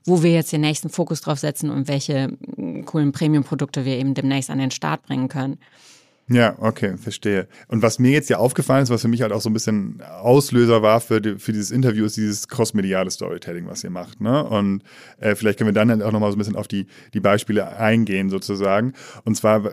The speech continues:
Speaker 2: weil, war mir das jetzt am meisten bei Sneakerjagd aufgefallen, weil ich, äh, sowohl irgendwie Steuerung F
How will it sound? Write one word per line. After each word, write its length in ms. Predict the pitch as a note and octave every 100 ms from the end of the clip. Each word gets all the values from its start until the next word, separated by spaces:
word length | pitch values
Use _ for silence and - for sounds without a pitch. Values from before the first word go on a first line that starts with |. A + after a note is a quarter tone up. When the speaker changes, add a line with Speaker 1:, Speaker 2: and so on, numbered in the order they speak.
| -
Speaker 2:
weil, 200 | G#2+ G#2
war 100 | G#2+
mir 220 | G#2+ C3+
das 100 | C3+
jetzt 160 | B2+ A2
am 120 | G#2
meisten 680 | G2 B2 C#3 - B2 B2 A#2
bei 140 | G#2
Sneakerjagd 580 | - A#2 G#2+ F2 F#2 F#2
aufgefallen, 480 | F#2 G2+ F#2+ G2 F#2+
weil 140 | G2
ich, 240 | G2 -
äh, 100 | A2+
sowohl 560 | G2+ G2 G2+ A#2 A#2+ A#2
irgendwie 240 | A#2+ G#2+ G#2
Steuerung 400 | - A2+ G#2+ G#2
F 280 | - B2+